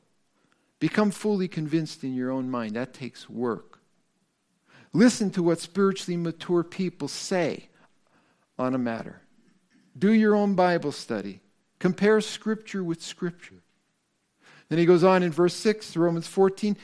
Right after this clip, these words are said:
"He that regards the day regards it unto the Lord. And he that regards not the day, to the Lord he doth not regard it." So you may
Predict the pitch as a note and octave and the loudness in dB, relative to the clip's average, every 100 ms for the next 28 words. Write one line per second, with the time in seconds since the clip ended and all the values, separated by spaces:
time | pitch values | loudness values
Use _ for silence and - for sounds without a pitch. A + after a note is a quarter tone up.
0 | - - A3+ A#3 G3 G3 F#3 F#3+ G3+ E3 | -12 0 6 6 6 2 8 8 8 2
1 | F#3 D3+ G3 G3+ E3 D3+ E3 F3 D#3+ F3 | -6 4 6 6 4 2 6 6 4 2
2 | F3+ F#3 F#3+ F3 G3+ A3+ C4 C#3 - - | 2 0 -4 0 0 0 -2 -4 -8 -20
3 | _ _ _ _ _ _ _ _ _ _ | _ _ _ _ _ _ _ _ _ _
4 | _ _ _ _ _ _ _ _ _ _ | _ _ _ _ _ _ _ _ _ _
5 | _ _ _ - C#3+ G#3 G#3+ G#3 G3+ A#3+ | _ _ _ -2 2 6 6 4 8 10
6 | B3+ - F3 D3+ D3+ C3+ C3+ A#2+ A#2 - | 10 6 0 0 0 0 2 2 -2 -12
7 | _ _ _ _ _ _ G3+ G#3 A#3 C4+ | _ _ _ _ _ _ 4 6 6 6
8 | G#3+ C3+ C#3+ D3+ D3+ D#3+ D#3 D#3+ D#3 F3+ | 6 4 0 0 -2 -2 -2 -2 0 4
9 | E3 B2+ G#2 - - _ _ _ _ _ | 6 4 0 -8 -20 _ _ _ _ _
10 | _ _ _ - E3 D#3 D#3 G3 F#3+ G3+ | _ _ _ 0 2 4 2 2 2 0
11 | G3 | -2